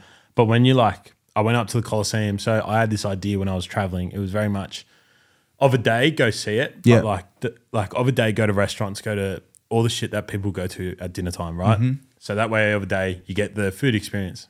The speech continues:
Speaker 1: And then during the night, go out for drinks 'cause, like, I'm, like, I'm twenty-two at the time.
Speaker 2: Got to.
Speaker 1: And then, so when the bar would close at, like, two A M, and sorry, Mum and Dad, if you're listening, but, like,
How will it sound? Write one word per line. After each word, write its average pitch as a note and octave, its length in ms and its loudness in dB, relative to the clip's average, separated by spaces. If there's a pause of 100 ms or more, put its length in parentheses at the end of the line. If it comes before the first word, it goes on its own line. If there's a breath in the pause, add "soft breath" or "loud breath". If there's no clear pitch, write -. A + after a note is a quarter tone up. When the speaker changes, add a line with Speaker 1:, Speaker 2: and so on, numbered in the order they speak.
(120)
Speaker 1:
And A#2+ 100 2
then G2 320 2 (340)
during A2+ 200 4
the G#2 60 2
night, A2 260 4 (300)
go A#2 140 0
out G2+ 100 -4
for - 100 -16
drinks G#2 320 -2
'cause, - 360 -10
like, - 240 -14 (200)
I'm, G2 160 -8 (180)
like, F#2 200 -8
I'm F#2+ 180 -6 (240)
twenty-two F#2+ 540 -4
at - 60 -8
the G2+ 60 -6
time. F#2+ 260 -6 (100)
Speaker 2:
Got A2+ 180 0
to. G2+ 220 0 (320 soft breath)
Speaker 1:
And B2 120 4
then, A#2 340 6 (140)
so B2+ 180 4
when C3 160 4
the D3 60 4
bar A#2+ 220 6
would A2 120 2
close A#2 300 4
at, G#2 40 0
like, - 140 -4
two A#2+ 140 2
A A2 120 6
M, G#2 360 2 (320)
and G#2+ 240 -4
sorry, A2 260 2
Mum G#2 160 2
and G2 60 2
Dad, G#2 140 2
if F#2+ 100 -8
you're G2+ 60 -2
listening, G#2 300 0
but, G#2 120 0
like, G#2 200 2